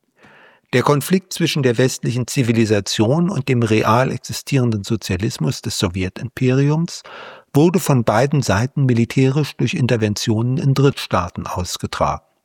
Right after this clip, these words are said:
Zu nennen ist hier vor allem der Vietnamkrieg von Mitte der neunzehnhundertfünfziger bis Mitte der neunzehnhundertsiebziger Jahre. Der Einsatz der U-S-Streitkräfte in Vietnam,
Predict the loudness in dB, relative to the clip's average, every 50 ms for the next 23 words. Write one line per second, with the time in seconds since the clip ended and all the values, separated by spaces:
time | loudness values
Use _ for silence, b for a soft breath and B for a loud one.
0 | _ _ _ _ b b b b b b b b b 0 2 2 4 4 4 6
1 | 4 4 4 2 0 -4 -6 -4 0 0 0 2 2 2 2 2 2 2 0 0
2 | 0 0 0 0 2 2 0 0 0 0 -2 0 0 -2 -4 -2 -2 -2 -2 -2
3 | 0 0 2 4 4 4 4 2 2 2 2 2 2 2 0 0 -2 -2 -4 -2
4 | -2 0 0 -2 -4 -4 -4 -2 -2 -2 -2 -4 -8 -4 -2 2 2 2 2 2
5 | 0 -4 -2 2 0 0 2 0 0 0 2 2 2 2 0 0 -2 -4 -4 -2
6 | -2 0 2 0 0 0 0 -2 -2 -2 -4 -6 -6 -2 -2 -2 -2 -2 -2 -4
7 | -4 -4 -4 -8 -10 -12 _ _ _ _ _ b b b b b b b b b
8 | b b b 0 0 2 2 2 2 2 2 2 2 2 2 -2 -6 -2 -2 0
9 | 0 0 -2 -2 -2 -4 -4 -4 -8 -8 -6 -6 -6 -6 -8 -8 -8 -8 -8 -8
10 | -10 -12 -10 -10 -10 -10 -8 -8 -10 -10 _ -12 -12 -10 -10 -10 -10 -12